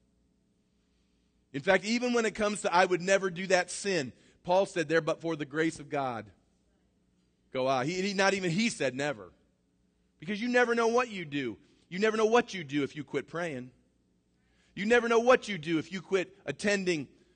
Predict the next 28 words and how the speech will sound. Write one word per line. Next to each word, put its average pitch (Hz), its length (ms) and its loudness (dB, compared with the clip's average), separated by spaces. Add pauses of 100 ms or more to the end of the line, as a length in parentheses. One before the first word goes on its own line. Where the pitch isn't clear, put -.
(140)
to 165 80 -6
the 170 80 -4
means 180 300 -2
of 156 100 -8
grace, 175 460 0 (240)
coming 185 280 0
into 175 520 -2
local 175 340 -2
church 190 380 -6
life 139 260 -2
and, 135 140 -8 (240)
and, 139 180 -4
and 165 220 -2
knitting 214 260 2
yourself 175 380 -2
here. 190 120 2
You 262 160 0
never 302 300 6
know 269 140 6
what 277 320 8
you 202 100 -6
might 127 300 -2
do. 104 220 -10 (680)
Don't 220 220 -2
you 294 100 2
ever 285 200 8
say 262 200 0
"Never." 240 460 2